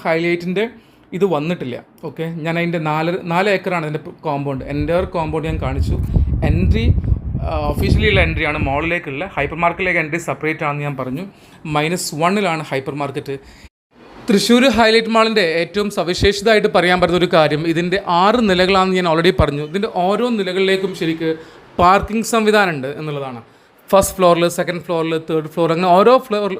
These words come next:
ഫ്ലോറിലേക്കും ഏകദേശം അറുപത് plus ബൈക്കുകൾ ഓരോ ഫ്ലോറിലും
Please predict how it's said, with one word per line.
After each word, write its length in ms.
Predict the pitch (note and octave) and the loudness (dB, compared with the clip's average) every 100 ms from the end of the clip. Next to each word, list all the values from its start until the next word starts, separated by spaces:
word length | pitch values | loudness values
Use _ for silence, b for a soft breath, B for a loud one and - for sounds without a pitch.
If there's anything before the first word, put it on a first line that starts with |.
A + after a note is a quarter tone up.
| - | 0
ഫ്ലോറിലേക്കും 540 | F#3+ F3+ F3+ F3+ F3+ F3 B B B B B F#3+ | 2 4 2 0 -4 -12 B B B B B 2
ഏകദേശം 400 | G3 F#3+ G#3 G#3+ A3+ F#3+ | 4 4 4 2 2 2
അറുപത് 320 | G3 A#3+ B3 - | 4 2 0 0
plus 160 | G#3+ - G3+ D#3+ | -2 -2 -2 2
ബൈക്കുകൾ 400 | D#3 D#3 F#3+ D3 - D#3 | 2 2 0 0 2 4
ഓരോ 160 | E3 F#3+ | 6 4
ഫ്ലോറിലും 380 | F#3+ D#3+ D#3 E3+ | 4 2 2 0